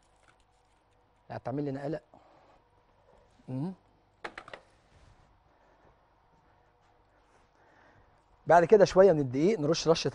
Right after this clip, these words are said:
رشه بسيطه. بعد ما اختمر حوالي عشر دقايق بالظبط، هنرش رشه بسيطه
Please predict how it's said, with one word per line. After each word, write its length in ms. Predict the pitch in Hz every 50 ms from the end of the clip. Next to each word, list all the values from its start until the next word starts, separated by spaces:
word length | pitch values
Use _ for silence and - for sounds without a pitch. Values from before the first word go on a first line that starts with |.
| - - _ _ - - - -
رشه 240 | 147 170 160 - -
بسيطه. 440 | 131 123 - 170 185 - - 220 - _ _ _ _ - -
بعد 220 | 165 180 175 160
ما 80 | 147 135
اختمر 320 | - - 180 180 175 151
حوالي 320 | - - 143 165 165 160
عشر 240 | 139 160 165 - 147
دقايق 240 | 127 127 151 170 165
بالظبط، 380 | 139 127 113 117 170 233 - - _ _ _ _ _ _ _ _ _ _ -
هنرش 380 | - 143 160 185 208 196 - -
رشه 260 | 156 180 - - 151
بسيطه 460 | 139 127 - - 180 - - 180 196